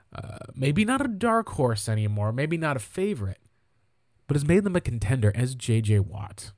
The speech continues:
And early in the year, we compared J J Watt, at least on the R O T B pod, at least I did, to signing the likes of a Chris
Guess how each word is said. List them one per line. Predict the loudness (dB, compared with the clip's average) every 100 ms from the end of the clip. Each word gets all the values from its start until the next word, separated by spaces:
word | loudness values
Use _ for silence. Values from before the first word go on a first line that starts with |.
| _ _ -20 -20 -20 -20 -6
And | 2 4
early | 8 8
in | 6
the | 6
year, | 6
we | 4
compared | 2 2 4 4
J | 4 2
J | 4
Watt, | 4 4 4
at | 4 2
least | 0 0 0
on | 0
the |
R | 2 2
O |
T | 2 0
B | 2 2
pod, | 2 4 4 2
at |
least | -2 0
I | 0
did, | 0 -2
to | -2 0 2 2 0 -2
signing | -4 -2 -2 -2 -2
the | -2
likes | 0 -2 -4 -4
of | -4 -4
a |
Chris | -6 -6 -6